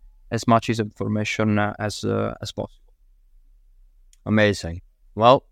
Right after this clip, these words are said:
Speaker 2: Tobachi, thank you for taking the time once again.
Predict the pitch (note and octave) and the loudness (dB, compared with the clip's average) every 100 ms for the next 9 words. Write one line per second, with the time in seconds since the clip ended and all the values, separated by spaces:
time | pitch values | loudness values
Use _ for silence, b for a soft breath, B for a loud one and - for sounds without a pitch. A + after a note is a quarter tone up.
0 | - A2+ B2+ B2 C3 - _ _ _ _ | -10 0 2 2 -2 -10 _ _ _ _
1 | _ C#3 C3+ C3 A#2+ B2+ A#2+ A#2 A2 A#2+ | _ 0 0 -2 -4 -2 0 0 0 0
2 | A#2 A2 - G#2+ A2+ A2 | 2 -2 -4 -4 -2 -2